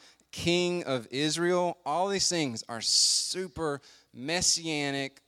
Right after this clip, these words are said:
terms and phrases. They are all claims that this man is the Son of God who has been promised from long ago to take away the sins of the world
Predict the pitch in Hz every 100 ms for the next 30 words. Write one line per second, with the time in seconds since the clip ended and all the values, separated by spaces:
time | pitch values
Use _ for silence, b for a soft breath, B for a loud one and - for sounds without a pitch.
0 | _ - - 165 156 147 139 - 120 110
1 | - 131 127 110 85 67 - b b b
2 | b b 120 143 131 - 143 170 185 196
3 | - - 160 151 127 117 107 117 101 98
4 | 139 190 175 151 127 113 104 104 104 107
5 | - - - 135 147 131 127 - - 139
6 | 165 175 127 107 95 92 92 92 _ _
7 | b b b b 147 147 139 117 139 123
8 | - 131 147 160 156 - 139 135 135 143
9 | 147 120 104 95 95 98 - _ _ _
10 | _ _ _ _ - 120 143 135 135 131
11 | 123 117 - 143 143 143 131 117 107 104
12 | 101